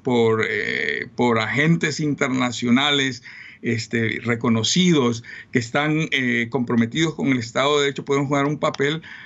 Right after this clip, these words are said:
para precisamente asegurar que todos estos elementos del antiguo régimen, que son responsables de violaciones de derechos humanos, que son responsables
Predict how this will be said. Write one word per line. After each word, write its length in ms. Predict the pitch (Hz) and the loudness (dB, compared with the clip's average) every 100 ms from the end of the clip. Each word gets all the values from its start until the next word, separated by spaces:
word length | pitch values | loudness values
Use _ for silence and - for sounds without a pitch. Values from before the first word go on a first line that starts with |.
| - | -2
para 320 | 143 151 170 | 0 2 0
precisamente 560 | 147 143 139 147 143 165 | -4 -6 -2 -2 -2 -2
asegurar 680 | 156 175 160 151 139 147 170 - - - | -4 -2 -2 0 0 0 -6 -18 -14 -6
que 100 | 113 | -2
todos 460 | 143 165 175 - | 0 0 -2 -2
estos 720 | 170 180 170 - 131 120 113 - | 0 0 -2 -6 -4 -4 -6 -6
elementos 720 | 123 117 120 170 180 143 120 | -2 2 4 4 2 -2 -2
del 140 | 113 | -2
antiguo 480 | 104 107 151 147 131 | -2 -2 0 0 0
régimen, 640 | 143 170 - 120 104 104 - - | 0 -2 -4 -4 -4 -4 -8 -6
que 100 | 117 | -2
son 160 | 143 143 | 0 2
responsables 800 | 156 - 127 117 165 170 165 135 | 0 0 -2 0 0 2 0 -2
de 80 | |
violaciones 540 | 127 120 117 117 139 131 | -4 -4 -4 -4 -4 -2
de 80 | 120 | -2
derechos 440 | 117 120 139 120 | -2 -2 -4 0
humanos, 380 | 123 135 127 113 | 2 2 0 -4
que 100 | 113 | -6
son 200 | 127 123 | -2 -2
responsables 840 | 135 - 127 117 160 160 139 123 | -4 -2 -2 2 2 2 0 -4